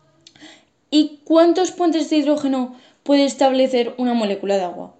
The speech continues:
Pues puede establecer hasta un máximo de cuatro. ¿Qué más? ¿Qué más? Vale, pues luego encontramos que los puentes de hidrógeno son los responsables de que haya una elevada fuerza de cohesión.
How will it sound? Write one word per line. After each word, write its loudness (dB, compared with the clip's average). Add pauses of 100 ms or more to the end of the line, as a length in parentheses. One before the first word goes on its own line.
Pues -8
puede -2
establecer -4
hasta -8
un -6
máximo -6
de -12
cuatro. -6 (2250)
¿Qué 2
más? -2
¿Qué -6
más? -8 (100)
Vale, -6
pues -10
luego 4
encontramos 2 (1160)
que 0
los -6
puentes 0
de -2
hidrógeno 0 (640)
son 2
los 0
responsables -2
de -6
que -6
haya -4
una -6
elevada -2
fuerza -6
de -2
cohesión. -4